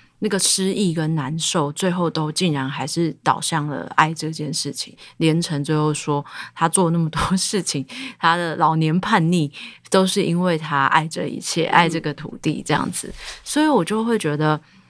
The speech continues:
Speaker 1: 很动人，然后但读起来又觉得好艰难。换成是我，我在写一件事情，写一个家庭的创伤，写一个我自己经历的一个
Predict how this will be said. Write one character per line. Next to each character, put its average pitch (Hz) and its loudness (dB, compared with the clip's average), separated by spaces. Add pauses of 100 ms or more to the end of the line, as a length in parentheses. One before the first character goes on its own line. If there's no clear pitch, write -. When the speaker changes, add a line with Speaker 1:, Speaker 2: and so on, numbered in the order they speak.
(200)
Speaker 1:
很 151 0
动 180 2
人， 139 -4
然 147 -2
后 170 2
但 170 0
读 180 4
起 190 2
来 135 0
又 151 -4
觉 156 -6
得 147 -2
好 - -2
艰 151 0
难。 156 -4 (300)
换 220 8
成 151 -4
是 190 -4
我， 135 -4
我 143 -6
在 170 0
写 - -2
一 - -6
件 160 2
事 156 0
情， - -6 (360)
写 147 0
一 151 0
个 151 0
家 151 4
庭 - -8
的 139 -4
创 147 0
伤， 139 -2
写 143 -4
一 147 -4
个 151 -4
我 139 -4
自 160 -2
己 165 2
经 160 2
历 175 4
的 139 -4
一 147 -4
个 147 0